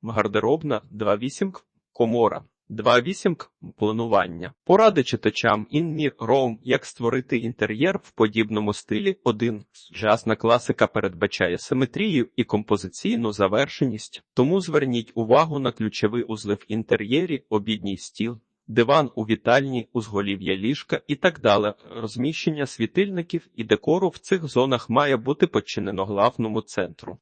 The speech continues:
Два. Уважно поставтеся до вибору кольорової гами. Звичайно, необхідний контраст і колірні акценти, але зайве забарвлення може внести безлад. Три. У класичному інтер'єрі більші пусти простору,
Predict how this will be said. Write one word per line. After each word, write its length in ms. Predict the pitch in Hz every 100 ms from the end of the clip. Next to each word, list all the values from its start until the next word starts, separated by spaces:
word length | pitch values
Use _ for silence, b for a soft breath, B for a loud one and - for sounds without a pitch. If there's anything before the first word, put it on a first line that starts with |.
| -
Два. 300 | 110 139 196
Уважно 640 | - 120 131 147 143 147
поставтеся 680 | - - 202 196 - - 101
до 140 | 104
вибору 360 | 107 113 110 107
кольорової 640 | - 107 104 110 120 117
гами. 400 | 107 117 107 107 - _ _
Звичайно, 720 | - 123 131 - 202 151 113 90 _ _
необхідний 600 | 127 147 170 - 226 170
контраст 640 | 143 117 107 113 175 - -
і 60 |
колірні 500 | 185 190 190 151 123 -
акценти, 640 | 104 - 107 107 - 95 b b b
але 200 | 120 117
зайве 340 | 120 165 139
забарвлення 680 | 120 98 123 160 147 120 113
може 280 | 107 104 104
внести 460 | 104 127 131 -
безлад. 560 | 107 123 131 - 107 - -
Три. 200 | 127 131
У 80 | 120
класичному 800 | - 113 110 113 - 185 139 117
інтер'єрі 680 | 120 107 104 101 117 185 120
більші 420 | 110 104 - 110
пусти 420 | - 117 - 110
простору, 580 | - 120 120 - 120 117